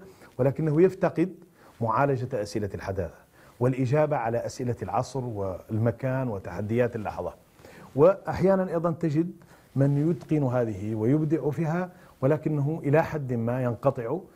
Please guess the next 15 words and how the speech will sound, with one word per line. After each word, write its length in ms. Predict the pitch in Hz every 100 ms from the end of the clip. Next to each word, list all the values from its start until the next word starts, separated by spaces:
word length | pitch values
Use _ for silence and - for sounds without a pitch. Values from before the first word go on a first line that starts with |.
| - -
عن 120 | 120
تلك 220 | 156 143
الأصالة 400 | 123 113 127 123 123
وتلك 340 | 131 95 107 120
المرجعية. 580 | 101 95 90 82 73 - - -
فنحن 300 | - 139 139 151
ندعي 340 | 175 160 147 123
في 100 | 120
مشروعنا 640 | 110 107 95 104 131 143 - - 127
أننا 220 | 131 139
كنا 500 | 139 160 143 151 170 - _ _ _ _ _ 117
إجابة 640 | 110 143 120 110 123 160 - - _ _ _ -
أقرب 360 | 135 147 139 131
إلى 180 | 120 107
الصحة 520 | - 139 - 117